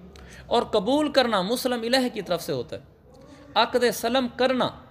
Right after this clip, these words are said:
मुनक़िद करना, यह रब्बो सलम मुश्तरी की तरफ से होता है और कबूल करना मुस्लिम इलह की तरफ से होता है।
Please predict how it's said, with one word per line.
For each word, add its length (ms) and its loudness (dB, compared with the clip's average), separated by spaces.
मुनक़िद 480 2
करना, 340 -2
यह 140 2
रब्बो 260 2
सलम 360 0
मुश्तरी 340 0
की 80 -8
तरफ 180 0
से 80 0
होता 180 -2
है 480 -10
और 240 2
कबूल 320 4
करना 320 2
मुस्लिम 380 0
इलह 220 2
की 140 -2
तरफ 160 2
से 100 -2
होता 220 -2
है। 100 -8